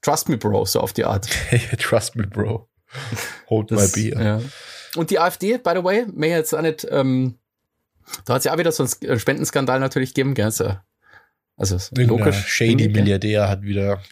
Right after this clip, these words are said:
Speaker 1: Ein, ein
Speaker 2: Geld
Speaker 1: shady
Speaker 2: aus
Speaker 1: deutscher Milliardär hat, ähm, irgendeinem Typen aus Österreich, irgendeinem Nazi, <clears throat> zwei Millionen überwiesen, die dieser, äh, oder Rechtsradikale, und der diese dann an die,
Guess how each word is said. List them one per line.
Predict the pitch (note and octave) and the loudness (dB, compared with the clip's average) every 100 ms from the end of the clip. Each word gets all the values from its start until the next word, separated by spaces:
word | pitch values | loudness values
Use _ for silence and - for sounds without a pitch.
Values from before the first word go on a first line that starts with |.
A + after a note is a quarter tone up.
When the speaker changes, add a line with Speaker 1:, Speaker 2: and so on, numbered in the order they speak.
| - | -8
Speaker 1:
Ein, | C3+ - | -8 -2
ein | |
Speaker 2:
Geld | D#3+ | -2
Speaker 1:
shady | G#3 E3+ G#3+ G#3 | 2 2 2 0
Speaker 2:
aus | |
Speaker 1:
deutscher | C#3 E3 - F3+ | 0 0 0 -2
Milliardär | F3+ F3 D3+ C3+ F#3 A#3+ _ _ - _ | 0 0 0 0 0 -2 _ _ -20 _
hat, | - D3+ - - - | 0 0 -2 -10 0
ähm, | D3 C3+ C3+ C3 B2+ _ - - - | 2 2 2 0 -2 _ -20 -8 -2
irgendeinem | G3+ F3 C#3+ | 0 2 0
Typen | - G#3 D#3 | 0 -2 0
aus | B2 | -2
Österreich, | D3 G#3 C3 B2+ | 0 0 0 0
irgendeinem | C3+ C3+ A#2 | 2 2 2
Nazi, | A2+ D#3 - C3 C#3 - - | 2 0 0 0 0 -2 -6
<clears throat> | F3+ G#3 G#3 F3 A#2+ | -4 0 2 2 0
zwei | - C3+ D3+ | -2 0 0
Millionen | C3 B2+ F3+ G3 G3 - _ - | 2 0 0 0 -2 -6 _ -4
überwiesen, | D3 D#3 D#3+ F#3 G#3 G#3 - _ _ _ - | 0 2 2 0 0 0 -2 _ _ _ -4
die | C#3+ | -2
dieser, | D#3 D3 B2 B2+ - | 0 2 2 0 -4
äh, | A#2+ A#2 A2 | 0 2 2
oder | A#2 G#2 | 2 2
Rechtsradikale, | A#2 - B2 B2+ B2+ C3 C3 C3+ | 0 0 0 0 -2 0 0 0
und | B2 | 0
der | A#2+ A#2 | 0 -2
diese | - A#2+ A#2 B2+ | -4 -2 0 2
dann | A2+ A2 | 2 2
an | A2 A2 | 0 2
die, | A2 | 2